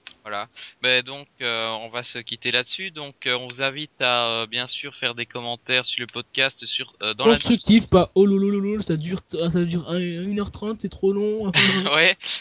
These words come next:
Speaker 1: oui, parce que ça, on le sait bien, donc des trucs, on sait pas, ou alors des compliments, ça, on est bien sûr ouvert.
Speaker 2: De toute façon, les commentaires arriveront, des commentaires comme ça arriveront parce que les gens n'écoutent pas jusqu'à la fin, donc, euh.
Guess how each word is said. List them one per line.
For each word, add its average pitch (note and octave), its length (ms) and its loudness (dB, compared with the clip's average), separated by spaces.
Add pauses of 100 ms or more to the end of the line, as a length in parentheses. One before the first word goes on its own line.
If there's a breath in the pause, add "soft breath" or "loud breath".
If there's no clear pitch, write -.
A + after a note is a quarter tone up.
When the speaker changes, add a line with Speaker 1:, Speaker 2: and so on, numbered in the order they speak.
Speaker 1:
oui, E3+ 160 0
parce E3 180 2
que D3+ 60 -12
ça, E3+ 120 -12
on F#3 40 -12
le F3+ 60 -12
sait D3 180 -10
bien, B2+ 300 -4
donc C#3+ 180 -20
des - 100 -16
trucs, - 240 -14 (120)
on - 140 -20
sait C#3 80 -14
pas, D#3+ 200 -8
ou D#3+ 80 -4
alors F3 240 0
des E3+ 80 -6
compliments, D3 500 -12
ça, F3 140 -14
on D#3 160 -18
est C#3+ 60 -16
bien C#3 160 -16
sûr C#3 180 -20
ouvert. E3+ 180 -8 (340 loud breath)
Speaker 2:
De D#3+ 40 -16
toute F#3 120 4
façon, B3 320 6
les A#3+ 100 6
commentaires A#3+ 400 0
arriveront, G3+ 320 -2 (100)
des E3+ 100 -6
commentaires G#3+ 340 0
comme G#3+ 120 -2
ça A3+ 120 4
arriveront F#3 360 2
parce D#3+ 200 0
que C3+ 600 -4
les C3+ 160 2
gens G3+ 200 2
n'écoutent D#3 360 0
pas F#3+ 100 8
jusqu'à D3+ 260 6
la D3+ 80 6
fin, F3 200 2
donc, A2+ 200 -10
euh. - 100 -4